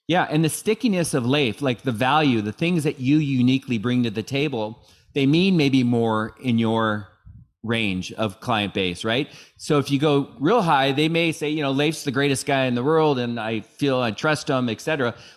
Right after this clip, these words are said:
but it may not mean as much, perhaps. I don't know. I'm just kind of throwing it out there. Um, last question, I ask everybody this. Let's just say investment banking is off the table.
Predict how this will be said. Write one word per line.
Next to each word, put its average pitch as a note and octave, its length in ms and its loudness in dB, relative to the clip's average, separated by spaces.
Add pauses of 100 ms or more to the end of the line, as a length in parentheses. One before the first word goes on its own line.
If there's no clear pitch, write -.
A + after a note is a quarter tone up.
but C#3+ 140 0
it C#3 140 0
may D3+ 200 4
not D3 380 0
mean C3+ 240 2
as A2 160 -4
much, C3 460 -2
perhaps. F3+ 640 0
I D3+ 120 2
don't D3+ 140 2
know. C3+ 140 2
I'm A#2 200 0
just B2 240 -6
kind C3 160 0
of A2 60 -4
throwing B2 320 0
it A2+ 80 2
out A#2+ 240 0
there. G#2 300 -4 (360)
Um, C3 440 2 (440)
last F3+ 360 -2
question, A3 500 -2 (240)
I E3 120 2
ask F3 260 0
everybody D3 400 2
this. B2+ 240 -2
Let's G#3 160 -4
just A#3+ 160 -2
say D3+ 420 2
investment C3+ 460 0
banking B2+ 320 -4
is G#2+ 120 -6
off A2+ 260 -2
the A#2+ 60 -16
table. D#3+ 600 -2